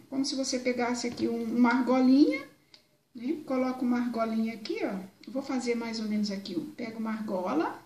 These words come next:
ó. E você prende bem aqui aonde está o anzol. Ó lá, ó. Aí é só colocar uma base aqui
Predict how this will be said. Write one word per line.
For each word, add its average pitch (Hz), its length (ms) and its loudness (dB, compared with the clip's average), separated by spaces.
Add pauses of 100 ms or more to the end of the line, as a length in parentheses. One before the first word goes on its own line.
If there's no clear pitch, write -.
(220)
ó. - 180 -16 (760)
E 220 80 -2
você 262 300 0
prende 294 460 8
bem 508 280 2
aqui 330 520 2 (120)
aonde 269 440 0
está 277 640 -2 (1000)
o 247 120 -4
anzol. - 480 4 (680)
Ó 247 80 -6
lá, 185 200 -2
ó. - 140 -8 (160)
Aí 262 200 -2
é 302 40 2
só 320 200 0
colocar 392 420 -2
uma 370 160 -2
base 320 380 4
aqui 339 420 0